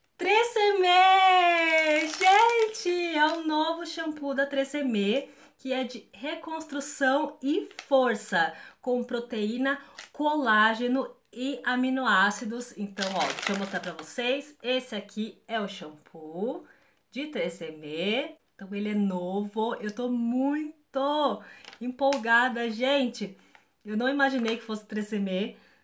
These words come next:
Tô chocada. Então, é um shampoo pra cabelos danificados. E vamos abrir o condicionador.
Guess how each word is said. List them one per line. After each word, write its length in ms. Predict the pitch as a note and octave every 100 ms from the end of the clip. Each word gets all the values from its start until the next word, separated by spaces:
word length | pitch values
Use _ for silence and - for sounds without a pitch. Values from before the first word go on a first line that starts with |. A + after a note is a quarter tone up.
| _
Tô 100 | -
chocada. 560 | G3+ C4 B3 F#3+ E3+ E3
Então, 220 | G3 A3
é 80 | A3+
um 80 | A#3+
shampoo 360 | C4 A3+ C#4
pra 160 | C#4 C#4
cabelos 440 | C4+ A3+ G#3 G3+
danificados. 1200 | F3+ A3 C#4 D4+ C#4 - F#3 E3 F#3 D4 - - - _ - D#3+ - _ - - - - _
E 320 | F#3 A#3 E4 G3+
vamos 400 | G3 F#3 F#3 G3+
abrir 500 | G#3+ F#3+ A3 - -
o 320 | G#3+ B3 - _ -
condicionador. 1200 | A3 B3 C#4 C#4 - A#3 A#3+ C4 G#3 A3 G#3+